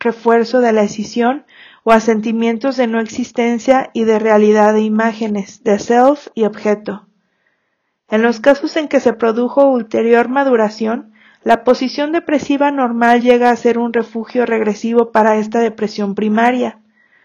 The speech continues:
Como defensa frente a la amenaza de la pre-, depresión primaria,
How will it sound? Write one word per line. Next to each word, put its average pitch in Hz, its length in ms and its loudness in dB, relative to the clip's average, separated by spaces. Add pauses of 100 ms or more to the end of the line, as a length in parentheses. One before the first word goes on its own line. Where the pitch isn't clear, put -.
(480)
Como 226 320 2
defensa 254 580 2
frente 247 360 0
a 220 80 4
la 220 100 2
amenaza 220 580 0
de 240 120 2
la 214 200 2
pre-, 214 180 -4
depresión 214 680 -2
primaria, 233 640 -2